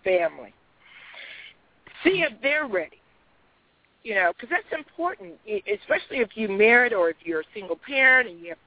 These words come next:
children. Are they ready to make sacrifices for your dream?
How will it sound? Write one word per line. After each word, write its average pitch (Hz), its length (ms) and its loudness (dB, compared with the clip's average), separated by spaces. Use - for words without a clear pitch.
children. 277 500 -4
Are 349 280 0
they 294 320 -8
ready 269 280 -8
to 247 80 -16
make 226 260 -14
sacrifices 175 920 -16
for 226 180 2
your 220 220 2
dream? 190 340 -8